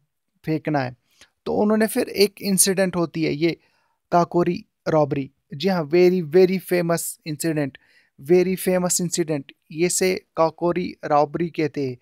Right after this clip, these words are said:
ये कहाँ पे, काकोरी कहाँ पे है, काकोरी कहाँ पे है? Very important। जी हाँ, ये लखनऊ में है। लखनऊ में है और उन्होंने क्या किया? To rob railway cash। उन्होंने कहा कि हम रेलवे कैश, हम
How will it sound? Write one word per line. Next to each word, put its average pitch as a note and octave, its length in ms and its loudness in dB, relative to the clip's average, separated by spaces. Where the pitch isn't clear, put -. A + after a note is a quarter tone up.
ये F3+ 60 4
कहाँ F3 240 -2
पे, F#3 120 -6
काकोरी E3+ 460 0
कहाँ F3+ 320 -2
पे F#3+ 60 -2
है, F3+ 140 -4
काकोरी E3 500 0
कहाँ E3+ 320 -4
पे F#3 80 -6
है? F#3 80 -6
Very E3 220 -6
important। E3 520 -2
जी D#3+ 140 -6
हाँ, F#3 220 -8
ये E3+ 60 -4
लखनऊ E3 400 -4
में E3+ 140 -4
है। A3+ 280 -10
लखनऊ F3 340 -2
में E3 140 -2
है A3 180 -8
और E3 100 -4
उन्होंने F3 340 -4
क्या F#3 220 2
किया? F#3 400 -2
To D#3+ 100 0
rob F3 320 4
railway D#3+ 380 2
cash। A3+ 340 -2
उन्होंने F3 280 -4
कहा E3 200 -2
कि D#3+ 160 -8
हम F3+ 220 -6
रेलवे E3 320 0
कैश, F#3 680 -4
हम D3+ 200 -10